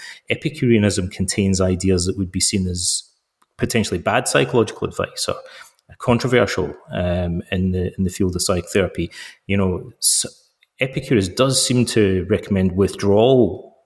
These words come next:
like, uh, supposedly over the entrance to the garden it said, "Live in obscurity." And avoidance or withdrawal isn't a strategy that we'd normally endorse in modern psychotherapy. It doesn't usually work out that well in the long run. There's other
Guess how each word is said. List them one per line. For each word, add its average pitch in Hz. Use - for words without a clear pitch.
like, 90
uh, 87
supposedly 104
over 98
the 98
entrance 101
to -
the 85
garden 98
it -
said, 95
"Live 98
in 98
obscurity." 98
And 107
avoidance 110
or 90
withdrawal 98
isn't 120
a 120
strategy 85
that -
we'd 92
normally 92
endorse 92
in 92
modern 92
psychotherapy. 95
It -
doesn't 101
usually 90
work 85
out 90
that 95
well 92
in 90
the 90
long 104
run. 139
There's 101
other 131